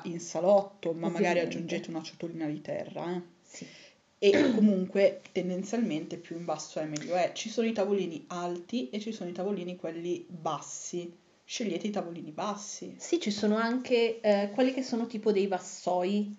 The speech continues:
Speaker 2: che sono un po' più alti e hanno solo dei
Speaker 1: Eh,
Speaker 2: piedini
Speaker 1: sì.
Speaker 2: di una decina di
Speaker 1: Sì, sì.
Speaker 2: centimetri. Quelli vanno benissimo, per esempio, li posizionate a terra, ni-, in un luogo in cui, i, per dire, i vostri animali domestici non vanno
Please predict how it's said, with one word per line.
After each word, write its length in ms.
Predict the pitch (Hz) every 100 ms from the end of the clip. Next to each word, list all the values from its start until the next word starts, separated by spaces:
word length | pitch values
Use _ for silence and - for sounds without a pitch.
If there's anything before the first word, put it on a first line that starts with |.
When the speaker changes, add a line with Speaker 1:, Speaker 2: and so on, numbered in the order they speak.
| - _ _ _ _ _
Speaker 2:
che 100 | -
sono 220 | 226 208 202
un 140 | 202
po' 160 | 233 233
più 160 | 262
alti 480 | 202 185 196 - 226
e 140 | 226 247
hanno 260 | 196 208
solo 260 | 220 233 214
dei 200 | 202 214
Speaker 1:
Eh, 80 | 233
Speaker 2:
piedini 480 | 247 214 220 220 214
Speaker 1:
sì. 60 |
Speaker 2:
di 100 | 202
una 160 | 202 196
decina 400 | 208 - 208 190
di 80 | 196
Speaker 1:
Sì, 0 |
sì. 60 | - 196 - 190
Speaker 2:
centimetri. 580 | 180 190 247 196 202 - - - _ _ _ _ _
Quelli 280 | 277 320 330
vanno 240 | 196 196
benissimo, 640 | 180 190 302 - - 208 202
per 160 | 196
esempio, 480 | 196 196 190 190 185
li 100 | 185
posizionate 640 | 202 208 196 - 196 185 285
a 40 |
terra, 640 | 302 214 220 220 220 220 - - _ _ _ _ _ _ _ _ _ _ _ _ _ _ _ _
ni-, 340 | 220 220 214
in 80 | 196
un 180 | 185 180
luogo 340 | 185 180 180
in 80 | 175
cui, 580 | 180 185 175 175 208 175
i, 160 | 170 -
per 160 | - 165
dire, 220 | 175 170
i 60 |
vostri 380 | 170 170 - -
animali 280 | 175 175 170
domestici 640 | 180 175 175 - 196 -
non 160 | 175 180
vanno 420 | 175 175 180 175